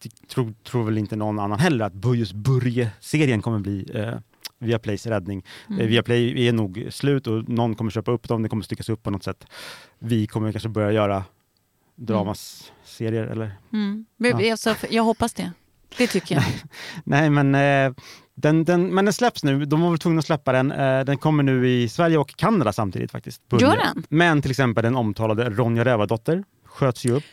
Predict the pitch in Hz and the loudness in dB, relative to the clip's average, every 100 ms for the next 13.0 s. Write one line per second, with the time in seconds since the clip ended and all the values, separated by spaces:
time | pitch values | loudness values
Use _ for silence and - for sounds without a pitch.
0 | - _ 131 381 147 143 453 554 508 247 | -14 _ 2 2 2 2 2 2 2 2
1 | 147 127 127 123 123 113 113 113 135 113 | 2 2 4 2 2 0 0 -2 -2 -2
2 | 131 - 147 143 - - - - - 127 | -4 -2 -2 -4 -8 -20 -20 -20 -10 -6
3 | 117 117 120 127 127 131 127 - - 120 | -4 -2 0 2 2 2 0 -4 -6 -6
4 | - 127 120 113 113 135 120 101 139 147 | -2 0 0 0 0 0 -2 -2 -4 -2
5 | 143 135 143 180 185 _ - 165 156 143 | -2 0 -2 -6 -12 _ 0 2 4 4
6 | 143 - 147 139 - 143 123 117 117 117 | 2 0 -2 -2 -4 -2 -2 -2 -2 0
7 | 113 - 120 113 107 101 98 - _ - | -2 -2 -4 -2 0 0 -2 -8 _ -20
8 | - - - 147 - 135 135 120 127 - | -20 -6 -2 -2 -4 -2 0 2 0 0
9 | 123 120 113 123 113 101 101 101 95 - | 0 2 2 2 0 -2 -2 -2 -4 -4
10 | 117 107 113 - 107 - - 107 98 - | -2 -2 -4 -4 -6 -4 -4 -2 -2 -2
11 | 107 104 113 - 151 107 117 _ - 190 | -2 -2 -4 0 0 0 -6 _ -8 -8
12 | 175 190 160 156 135 117 - - - - | -8 -12 -8 0 0 0 -6 -12 -20 -20